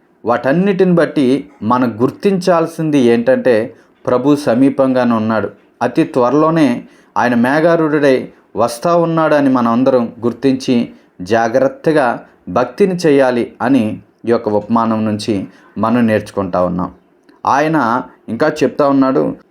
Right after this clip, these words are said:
"ఆకాశము భూమి గతించును, కానీ నా నోటి మాటలు గతించవు" అని ఆయన చెప్తా ఉన్నాడు. కాబట్టి ఇవి ఖచ్చితంగా జరుగుతాయి. ఆయన, యేసుక్రీస్తు ప్రభు అతి త్వరలోనే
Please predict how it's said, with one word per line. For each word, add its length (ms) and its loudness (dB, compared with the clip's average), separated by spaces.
"ఆకాశము 600 0
భూమి 480 2
గతించును, 500 0
కానీ 420 0
నా 260 0
నోటి 400 2
మాటలు 540 0
గతించవు" 520 0
అని 380 -2
ఆయన 140 -4
చెప్తా 360 -4
ఉన్నాడు. 300 -6
కాబట్టి 540 -2
ఇవి 220 0
ఖచ్చితంగా 500 0
జరుగుతాయి. 580 2
ఆయన, 440 0
యేసుక్రీస్తు 600 -4
ప్రభు 420 0
అతి 200 -2
త్వరలోనే 640 0